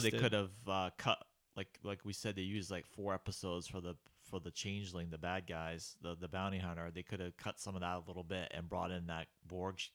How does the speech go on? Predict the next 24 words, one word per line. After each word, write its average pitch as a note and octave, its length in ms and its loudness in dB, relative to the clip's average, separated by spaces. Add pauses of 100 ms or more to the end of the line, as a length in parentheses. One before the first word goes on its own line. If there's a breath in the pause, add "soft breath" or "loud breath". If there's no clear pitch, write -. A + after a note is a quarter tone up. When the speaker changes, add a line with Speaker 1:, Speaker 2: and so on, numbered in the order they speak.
Speaker 2:
like, F#2 160 -4
a F2 40 -4
Borg F#2 380 -2
sphere F#2 420 -2
or F2+ 100 0
a F2 40 -4
Borg F#2+ 320 -4
cube F#2+ 340 -4
or F#2 60 -2
something, G2+ 400 -4
and F#2+ 180 -6
come G2+ 200 -4
in G2 240 0
and F2 100 -2 (260 soft breath)
they're A2+ 100 2
like, G#2+ 140 0
"Oh D#3+ 160 0
my D3 120 0
God, D3 360 2 (360 soft breath)
Borgs E3+ 280 6
are E3+ 80 6
here!" D3+ 300 8
And A2+ 120 6
then G2+ 260 0